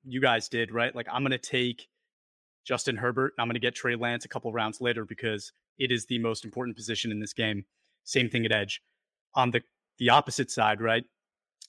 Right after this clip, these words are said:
It's funny, we've been kinda bashing linebackers, so I hate to do it. But when you run the numbers, right, linebacker is not only the most shallow pool,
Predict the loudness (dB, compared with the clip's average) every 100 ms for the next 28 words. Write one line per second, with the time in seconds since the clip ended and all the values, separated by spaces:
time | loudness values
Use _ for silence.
0 | _ 0 2 4 2 -2 0 0 2 2
1 | 2 0 -2 0 0 0 -2 -4 -4 -2
2 | -4 -4 0 2 2 -2 _ _ _ _
3 | _ 0 0 0 _ _ -6 -4 -2 2
4 | 2 4 2 2 -2 -4 2 2 0 -2
5 | 0 4 4 2 -2 0 0 0 -2 -4
6 | -4 -6 -10 _ -4 -4 0 2 2 2
7 | -4 -4 -2 0